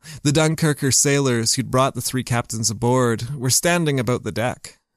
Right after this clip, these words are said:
presumably idly smoking and trying not to look nervous or something similar. And one of the Hector sailors steps forward and says,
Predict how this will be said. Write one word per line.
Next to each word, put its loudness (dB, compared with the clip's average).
presumably 2
idly 0
smoking 0
and -4
trying 0
not 0
to -2
look -4
nervous 2
or -2
something -2
similar. 0
And 4
one 4
of 0
the 2
Hector 2
sailors 4
steps 0
forward 2
and 0
says, 2